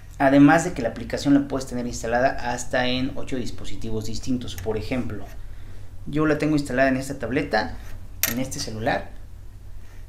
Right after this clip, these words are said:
y en este celular. Entonces, eh, vaya donde vaya,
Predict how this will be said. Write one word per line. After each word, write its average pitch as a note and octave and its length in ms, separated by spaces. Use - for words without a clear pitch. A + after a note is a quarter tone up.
y E3 280
en C3 100
este C3 180
celular. G#2 460
Entonces, D3 800
eh, B2+ 420
vaya D3 320
donde A2+ 220
vaya, C3+ 420